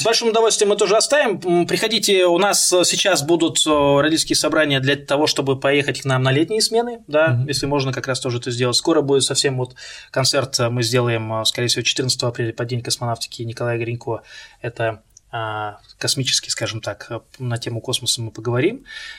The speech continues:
Speaker 1: А, у нас в Санкт-Петербурге. И ещё из интересных, наверное, моментов, которые мы ближайшие будем делать, мы опять будем кое-что запускать. Это пока секрет.
Speaker 2: Мгм.
Speaker 1: В апреле мы об этом расскажем. И мы думаем над пневморакетой. Если правда кто-то этим сильно увлекается,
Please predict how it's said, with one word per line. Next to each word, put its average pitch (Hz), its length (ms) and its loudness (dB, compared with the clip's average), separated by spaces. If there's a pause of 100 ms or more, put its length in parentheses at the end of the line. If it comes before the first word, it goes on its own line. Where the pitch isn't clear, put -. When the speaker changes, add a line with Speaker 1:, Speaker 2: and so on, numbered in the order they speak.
(180)
Speaker 1:
А, 120 260 0
у 120 60 -2
нас 127 200 0
в - 20 2
Санкт-Петербурге. 120 720 -4
И 214 520 -2 (160)
ещё 208 220 2
из 170 100 2
интересных, 147 440 -2
наверное, 131 280 0
моментов, 147 420 0
которые 131 260 -2
мы 120 120 -2
ближайшие 127 440 0
будем 123 300 -4
делать, 185 400 2
мы 123 240 -2
опять 120 260 -2
будем 110 280 -6
кое-что 113 320 -6
запускать. - 600 -4
Это - 120 -20
пока - 200 -14
секрет. - 460 -6 (140)
Speaker 2:
Мгм. 113 160 -2
Speaker 1:
В 110 60 -4
апреле 104 300 -6
мы 101 120 -14
об 101 100 -12
этом 110 180 -12
расскажем. 139 520 -2 (460)
И 135 500 0 (120)
мы 127 300 -2
думаем 127 480 -2
над 120 220 -4
пневморакетой. 123 720 -4
Если 127 240 0
правда 131 340 -2
кто-то 127 220 -6
этим 117 160 -8
сильно 123 300 -2
увлекается, 120 680 -2